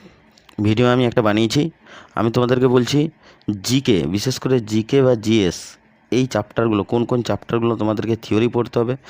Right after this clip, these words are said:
এবং প্রিভিয়াস ইয়ারের যাবতীয় যা কোশ্চেন আমাদের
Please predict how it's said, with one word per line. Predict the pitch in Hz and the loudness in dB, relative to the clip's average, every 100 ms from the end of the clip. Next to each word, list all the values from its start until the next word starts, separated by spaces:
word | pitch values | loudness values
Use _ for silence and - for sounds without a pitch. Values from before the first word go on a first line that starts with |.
| - - - | -18 -8 -2
এবং | 131 147 - | 2 0 0
প্রিভিয়াস | 135 127 147 143 | 0 4 4 4
ইয়ারের | 147 127 | 4 2
যাবতীয় | 104 113 131 135 131 | 2 4 4 4 4
যা | 110 | 2
কোশ্চেন | 98 95 - 80 95 _ - | 2 -2 -2 -8 -8 _ -6
আমাদের | 95 110 | -2 -2